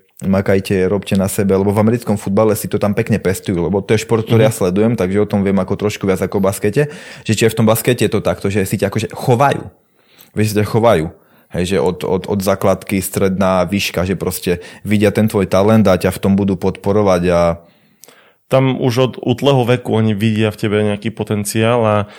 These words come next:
Speaker 2: a to je na tom výnimočné v tej Amerike, že tam každý hrá basket. Tam strašne veľa ľudí hrá basket. Keď sme prišli do telocvične a boli tam, nazvime ich random ľudia, alebo nejakí študenti, ktorí neboli súčasťou toho tímu,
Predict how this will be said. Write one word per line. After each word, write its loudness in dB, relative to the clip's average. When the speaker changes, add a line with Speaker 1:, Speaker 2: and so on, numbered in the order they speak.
Speaker 2:
a -4
to 4
je 6
na 4
tom -4
výnimočné 0
v -10
tej 0
Amerike, -2
že -4
tam -4
každý 0
hrá -2
basket. -4
Tam -4
strašne -4
veľa 0
ľudí -4
hrá -2
basket. -4
Keď -10
sme -2
prišli -4
do -4
telocvične -4
a -2
boli -4
tam, -6
nazvime 0
ich 0
random 2
ľudia, 0
alebo 0
nejakí -4
študenti, 0
ktorí 0
neboli 4
súčasťou -2
toho 2
tímu, 0